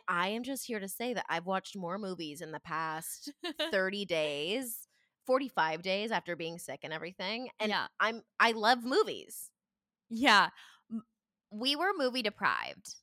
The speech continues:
Speaker 1: Totally.
Speaker 2: When
Speaker 1: We
Speaker 2: we
Speaker 1: were
Speaker 2: were younger. We
Speaker 1: media
Speaker 2: were,
Speaker 1: deprived.
Speaker 2: yeah, we were media deprived,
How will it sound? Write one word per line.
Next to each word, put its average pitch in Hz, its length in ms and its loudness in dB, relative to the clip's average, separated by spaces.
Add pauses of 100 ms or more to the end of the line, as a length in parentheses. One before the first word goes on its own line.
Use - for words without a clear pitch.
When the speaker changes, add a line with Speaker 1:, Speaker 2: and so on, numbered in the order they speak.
Speaker 1:
Totally. 226 400 4
Speaker 2:
When 294 140 6
Speaker 1:
We 302 60 4
Speaker 2:
we 320 60 2
Speaker 1:
were 359 60 6
Speaker 2:
were 285 60 10
younger. 202 420 4
We 277 160 2
Speaker 1:
media 269 180 6
Speaker 2:
were, 180 40 4
Speaker 1:
deprived. - 360 -2
Speaker 2:
yeah, 359 100 6
we 320 140 -4
were 339 140 0
media 339 280 -6 (100)
deprived, 196 680 2